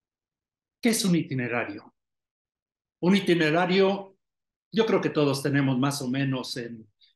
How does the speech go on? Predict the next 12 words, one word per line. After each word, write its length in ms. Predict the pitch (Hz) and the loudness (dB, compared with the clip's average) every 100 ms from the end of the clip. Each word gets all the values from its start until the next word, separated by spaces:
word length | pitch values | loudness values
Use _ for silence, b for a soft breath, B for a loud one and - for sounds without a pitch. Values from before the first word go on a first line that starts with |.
| _ - | _ -12
en 120 | 117 | -8
nuestra 400 | 120 - 139 123 | -8 -6 -6 -2
mente, 760 | 143 156 156 139 139 135 135 - _ b b b _ _ - | 0 2 0 0 0 -2 -6 -16 _ b b b _ _ -6
en 80 | |
nuestro 340 | 131 135 - 139 | -2 -2 -2 -4
contexto, 600 | 135 120 151 147 - 135 | -2 0 0 -2 -4 -4
lo 100 | 120 | -4
que 120 | 120 | -6
puede 260 | - 135 127 | -4 -2 -2
significar. 800 | - 117 110 120 - 123 - | -4 -8 -8 -10 -8 -8 -8
Palabras 540 | - 151 202 196 180 - | -2 0 2 0 -2 -2
que, 480 | 151 139 131 127 | -2 0 0 -4